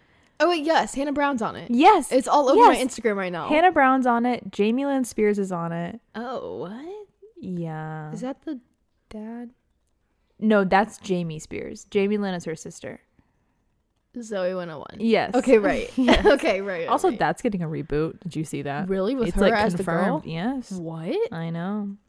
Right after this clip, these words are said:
Speaker 2: Anyway, um, the special swat
Speaker 1: Okay.
Speaker 2: team show, every single TikTok I see about it or tweet about it, Hannah
Speaker 1: Mm-hmm.
Speaker 2: Brown is killing it.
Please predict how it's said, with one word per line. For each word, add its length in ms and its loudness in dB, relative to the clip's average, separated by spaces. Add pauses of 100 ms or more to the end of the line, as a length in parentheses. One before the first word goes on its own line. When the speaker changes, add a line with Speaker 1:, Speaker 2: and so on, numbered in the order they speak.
(880)
Speaker 2:
Anyway, 480 -2 (360)
um, 500 2 (920)
the 140 2
special 540 0
swat 320 0
Speaker 1:
Okay. 100 -12
Speaker 2:
team 260 -2
show, 560 -2 (1000)
every 400 4
single 380 -4
TikTok 380 0
I 120 2
see 440 -4 (180)
about 280 4
it 120 4
or 120 0
tweet 260 -2
about 280 0
it, 120 -2
Hannah 200 0
Speaker 1:
Mm-hmm. 40 -8
Speaker 2:
Brown 220 2
is 260 -2
killing 480 -4
it. 160 -12